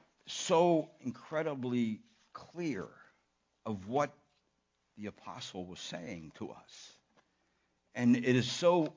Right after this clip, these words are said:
incredibly practical for y-, you and myself to, to understand so we can actually live a life that is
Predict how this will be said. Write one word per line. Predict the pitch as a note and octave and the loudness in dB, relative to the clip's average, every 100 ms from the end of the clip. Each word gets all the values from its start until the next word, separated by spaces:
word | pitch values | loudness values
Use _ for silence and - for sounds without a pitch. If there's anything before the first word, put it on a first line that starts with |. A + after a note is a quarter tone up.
| _ | _
incredibly | C3 A#2+ - E3+ E3+ A#2+ B2+ A#2+ | -4 -4 0 0 0 0 -2 -2
practical | - D3 F#3 - D3 - - _ _ _ _ _ _ - | -4 -8 -8 -12 -14 -12 -12 _ _ _ _ _ _ -4
for | B2+ A#2+ | 0 2
y-, | C3+ - _ _ _ _ _ _ _ _ _ _ _ _ _ _ _ _ _ _ _ - | 0 -6 _ _ _ _ _ _ _ _ _ _ _ _ _ _ _ _ _ _ _ -12
you | A2+ C#3+ D3 G3 | 0 0 2 2
and | A2 A2 G#2+ | 2 0 -2
myself | G#2 G#2 - D3+ E2+ - - - | -6 -6 -10 -10 -10 -14 -18 -12
to, | A#2+ - - | -12 -12 -10
to | A#2 | -6
understand | B2+ D#3 C3+ - - D#3+ G#3 A#2+ G#2+ | -2 -2 -2 -4 -8 -6 -2 -2 -2
so | B2+ | -2
we | A#2+ D3 | 0 -2
can | - B2 A2+ - | -2 -4 -4 -8
actually | A#2+ - B2+ A2 A2 G#2+ - _ _ _ | -12 -8 -4 -2 -2 -2 -8 _ _ _
live | G#2+ A2+ D3 E3+ C#3 A#2+ - | -6 0 0 0 -4 -12 -6
a | G#2 | -4
life | G2+ A#2+ G#2+ D2+ - _ _ _ _ _ _ _ - F#2 | 0 -2 -2 -8 -16 _ _ _ _ _ _ _ -18 -4
that | G2 F#2 | -2 -2
is | F2+ | -4